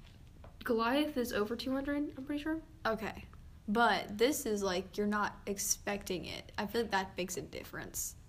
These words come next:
Speaker 2: Though, I can never ride Goliath.
Speaker 1: It wa-, I gotta say,
Speaker 2: They'd
Speaker 1: like,
Speaker 2: have to, like, sedate me in
Speaker 1: it
Speaker 2: order
Speaker 1: was,
Speaker 2: to put me on
Speaker 1: it was
Speaker 2: there.
Speaker 1: super memorable. Like,
Speaker 2: Uh,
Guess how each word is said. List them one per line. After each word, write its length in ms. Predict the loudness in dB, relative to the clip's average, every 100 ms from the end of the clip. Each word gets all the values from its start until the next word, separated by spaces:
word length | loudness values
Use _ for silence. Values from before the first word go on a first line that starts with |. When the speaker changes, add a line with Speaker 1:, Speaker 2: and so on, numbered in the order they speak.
| -4
Speaker 2:
Though, 220 | 0 0
I 140 | 2 0
can 140 | 0
never 240 | -2 -2 -6
ride 240 | -8 -8
Goliath. 420 | -8 -8 -8 -10 -12 -8 4
Speaker 1:
It 120 | 8
wa-, 120 | 10 10
I 160 | 8
gotta 240 | 8 6 6
say, 220 | 6 8
Speaker 2:
They'd 120 | 10
Speaker 1:
like, 100 | 10
Speaker 2:
have 60 | 8
to, 80 | 6
like, 200 | 6 4
sedate 420 | 0 2 2 -2
me 280 | -6 -8 -10 -12 -8
in 60 | 4
Speaker 1:
it 60 | 8
Speaker 2:
order 60 | 8
Speaker 1:
was, 260 | 8 4
Speaker 2:
to 80 | -2
put 80 | -2
me 80 | 2
on 80 |
Speaker 1:
it 60 | 4
was 100 | 6
Speaker 2:
there. 60 | 4
Speaker 1:
super 240 | 6 8
memorable. 720 | 8 6 4 2 2 2 0 -6 -2
Like, 240 | 4 4
Speaker 2:
Uh, 140 | 4